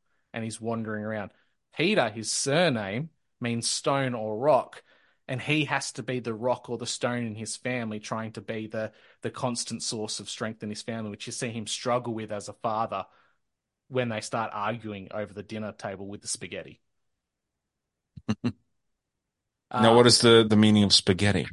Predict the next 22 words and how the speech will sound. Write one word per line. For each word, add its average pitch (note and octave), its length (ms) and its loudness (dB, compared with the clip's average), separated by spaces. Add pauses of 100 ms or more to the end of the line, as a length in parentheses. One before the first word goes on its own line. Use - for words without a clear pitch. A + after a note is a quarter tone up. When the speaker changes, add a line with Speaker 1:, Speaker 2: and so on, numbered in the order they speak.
Speaker 2:
No, A3+ 60 6
I'm - 160 2
just - 160 0
kidding. D#3 160 4 (260)
Speaker 1:
<laughs> - 240 -20
It's C#3 200 -4
Paschetti's, D#3 1080 0
and B2 520 2 (120)
Speaker 2:
<laughs> - 960 -4
It - 160 2
comes - 260 6
from D#3 220 6
sketty. B2 640 4 (340)
Speaker 1:
And C3+ 160 2
it, C3+ 180 -2
it's, C3+ 300 -6
uh, B2+ 540 0
it's - 240 -8
Italian D3+ 580 -2
for A#2 480 -6
Chinese C#3+ 540 -4
blindfold. B2 640 -10